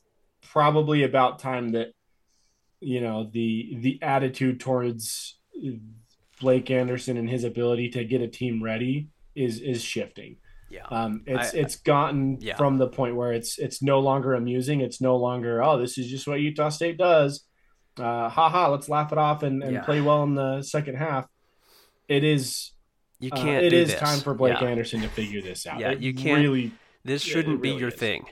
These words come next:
Speaker 2: This can't be your th-, this is not a good thing to have. This is not a
Speaker 1: No.
Speaker 2: go-, "Oh, well, we're a second half team." You, you can't just not play in the first half. I get it. It takes you time to grow into the game. You gotta, you gotta figure some stuff out.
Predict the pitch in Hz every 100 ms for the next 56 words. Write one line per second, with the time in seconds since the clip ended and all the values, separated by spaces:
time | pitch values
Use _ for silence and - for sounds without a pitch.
0 | _ 113 127 - 139 143 135 123 113 117
1 | 117 120 120 127 127 117 120 110 117 110
2 | 95 92 90 - - 107 113 110 113 113
3 | 110 104 117 113 113 104 98 101 101 104
4 | - 104 95 101 95 - - 113 139 139
5 | - 170 131 139 120 123 - 113 104 98
6 | - 92 95 - 76 - 117 120 110 110
7 | - - - _ _ - 110 - 123 110
8 | 110 - 113 107 101 104 104 98 95 98
9 | 95 90 - _ _ _ _ _ _ 110
10 | 104 113 107 98 - 95 104 98 - 101
11 | - - - - - - -